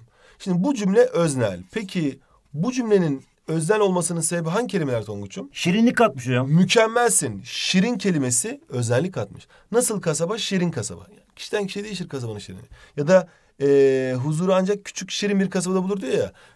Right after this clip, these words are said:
Speaker 1: Bu cümlenin kendisi de öznel yani esasında. Niye? Çünkü insan huzuru belki başka bir şeyde de bulabilir. İlla küçük bir kasabada yaşaması şart değil. Ama adam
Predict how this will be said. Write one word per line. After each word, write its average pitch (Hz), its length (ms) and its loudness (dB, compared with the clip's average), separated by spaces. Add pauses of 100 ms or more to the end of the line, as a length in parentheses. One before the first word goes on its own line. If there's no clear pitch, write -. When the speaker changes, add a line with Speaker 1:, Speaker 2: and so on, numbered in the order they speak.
(100)
Speaker 1:
Bu 165 120 0
cümlenin 214 320 -2
kendisi 190 420 0
de 175 40 2
öznel 104 300 -2
yani 95 160 -6
esasında. 95 400 -10
Niye? 170 220 -4
Çünkü 175 340 -8 (340)
insan 151 340 -2
huzuru 160 280 -2
belki 139 200 0
başka 190 260 -2
bir 196 40 -4
şeyde 196 220 0
de 180 80 2
bulabilir. 104 400 -4
İlla 127 280 2
küçük - 200 -12
bir 120 40 -18
kasabada 123 300 -4
yaşaması 123 320 -6
şart 147 220 -2
değil. 107 180 -8
Ama 147 160 -2
adam 190 300 2